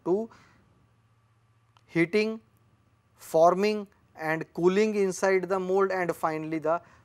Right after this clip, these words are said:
product or ejection of the product from the mold, and this is a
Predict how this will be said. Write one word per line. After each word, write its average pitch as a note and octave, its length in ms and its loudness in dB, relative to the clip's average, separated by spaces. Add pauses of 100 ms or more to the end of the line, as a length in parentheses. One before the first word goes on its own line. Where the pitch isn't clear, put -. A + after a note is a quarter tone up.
(140)
product C3+ 460 -6 (360)
or C#3+ 240 -2
ejection D#3+ 560 -2
of D3 180 -2
the D#3 80 0
product D3 400 -4
from C#3 280 -8
the C3+ 140 -4
mold, D3 420 -2 (300)
and C#3 380 -8
this C#3+ 220 -8
is C3+ 160 -6
a C#3+ 140 -4